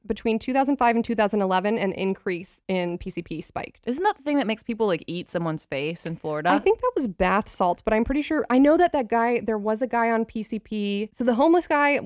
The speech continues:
Speaker 1: on bath salts ate someone's face, and then there was another guy that, like, ate his neighbor's face, and that guy was on P C P.
Speaker 2: Wh-, why does P C P make people act like a rabid dog?
Speaker 1: I don't know. I think it, like, makes your brain swell or
Speaker 2: Oh.
Speaker 1: something. I don't know.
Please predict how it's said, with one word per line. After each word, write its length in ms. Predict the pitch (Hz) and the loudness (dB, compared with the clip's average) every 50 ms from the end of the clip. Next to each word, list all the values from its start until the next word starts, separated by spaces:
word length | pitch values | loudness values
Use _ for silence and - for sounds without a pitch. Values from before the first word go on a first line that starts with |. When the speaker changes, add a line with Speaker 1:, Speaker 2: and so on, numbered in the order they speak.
| - - | -2 -2
Speaker 1:
on 140 | 208 208 | 0 0
bath 260 | 190 - 190 185 190 190 | 2 2 2 2 2 0
salts 260 | - - 165 165 - - | 0 -4 -4 -4 -4 -6
ate 120 | 180 170 | -8 -6
someone's 240 | - 190 180 175 175 | -4 -4 -4 -4 -4
face, 260 | - - 180 175 - | -4 -4 -4 -4 -4
and 120 | - 196 214 | -2 0 0
then 60 | 214 | 2
there 80 | 233 233 | 2 2
was 140 | 240 226 214 | 2 2 0
another 260 | 214 214 202 208 208 | 2 0 0 0 0
guy 220 | 202 226 214 220 | 2 2 2 4
that, 120 | 220 214 - | 2 0 0
like, 200 | 190 185 175 - | 0 -2 -2 -2
ate 180 | - 185 180 - | -4 -6 -4 -2
his 160 | 190 190 175 | -4 -4 -2
neighbor's 480 | 180 175 175 175 170 202 208 226 214 - | -2 -2 -2 -4 -4 -4 -6 -6 -8 -4
face, 460 | - 254 254 254 277 262 - - - | -4 -2 -2 0 -2 -4 -6 -8 -2
and 140 | - 214 214 | 0 2 4
that 140 | 196 196 - | 4 2 2
guy 180 | - - 233 | 2 2 4
was 160 | 240 240 226 240 | 2 2 4 4
on 160 | 269 214 220 | 4 2 2
P 160 | - 214 180 | 0 -2 -4
C 220 | 165 - 156 180 | -4 -4 -8 -8
P. 320 | - - 165 - 170 190 - _ _ _ _ | -8 -8 -8 -6 -6 -8 -10 _ _ _ _
Speaker 2:
Wh-, 300 | - 208 196 - - - | -4 -2 0 0 0 2
why 240 | 247 220 208 214 254 | 2 4 4 4 4
does 160 | 330 370 - | 2 -2 -4
P 140 | - - 311 | -2 -4 -4
C 160 | 311 - 294 | -2 -4 -2
P 120 | 262 277 254 | -2 0 2
make 240 | 226 208 202 202 | 2 2 2 2
people 300 | - 233 220 208 214 - - | 0 0 0 0 -2 -4 0
act 320 | - 147 165 180 185 - | 0 2 2 2 2 0
like 240 | 190 180 175 170 165 - | -2 0 0 0 0 -2
a 80 | 165 160 | -2 -2
rabid 480 | 156 156 156 156 165 165 175 165 160 | 0 0 2 2 2 2 0 -6 -4
dog? 460 | _ 160 147 151 160 147 135 - - - | _ -2 0 0 0 0 -2 -6 -8 -4
Speaker 1:
I 80 | 240 294 | 0 2
don't 180 | 359 403 330 | 4 6 6
know. 240 | 285 294 294 262 190 | 6 6 4 4 4
I 140 | - - 240 | 2 0 0
think 220 | - 311 330 - | 0 -2 0 0
it, 160 | 427 - - | -2 -2 0
like, 240 | 254 294 294 269 - | -2 -2 -2 0 0
makes 340 | 226 202 202 202 226 - - | 0 0 2 0 -2 -4 -4
your 100 | 240 226 | -6 -6
brain 800 | 185 - - 165 165 170 185 226 233 196 180 175 170 170 170 - - - - - - _ _ _ _ _ _ _ _ _ _ | -6 -4 -6 -4 -2 0 0 0 0 0 -2 -2 -4 -6 -6 -8 -10 -14 -16 -16 -18 _ _ _ _ _ _ _ _ _ _
swell 520 | _ 185 190 175 - - - - - - - | _ -6 -4 -2 -2 -2 -2 -2 -2 -4 -4
or 140 | - - 202 | -4 -6 -6
Speaker 2:
Oh. 80 | 185 | -4
Speaker 1:
something. 400 | 185 180 175 170 180 180 180 185 | -4 -4 -2 -2 -4 -4 -4 -6
I 80 | - 202 | -6 -4
don't 140 | 202 220 214 | -4 -4 -4
know. 300 | 190 185 - - 220 | -4 -6 -8 -10 -12